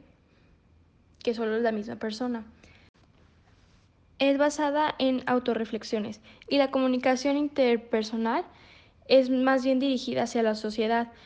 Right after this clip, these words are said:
ya que ya hay un proceso de comunicación donde hay retroalimentación de hacia dos personas o más, ya que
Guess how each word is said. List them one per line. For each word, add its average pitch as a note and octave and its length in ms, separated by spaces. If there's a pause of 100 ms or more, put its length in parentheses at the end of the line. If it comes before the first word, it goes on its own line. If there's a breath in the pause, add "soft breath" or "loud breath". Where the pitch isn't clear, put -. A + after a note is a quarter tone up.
(140 loud breath)
ya B3+ 220
que C4+ 200
ya B3 480
hay B3+ 140
un B3+ 100
proceso B3+ 380
de C4 160
comunicación A3 1200 (280)
donde A#3 320
hay A3+ 100
retroalimentación A3 1120 (640 loud breath)
de A#3 180
hacia A3 300
dos A#3 180
personas B3 720 (340)
o A#3+ 80
más, A3+ 480 (680 loud breath)
ya B3+ 360
que C#4 640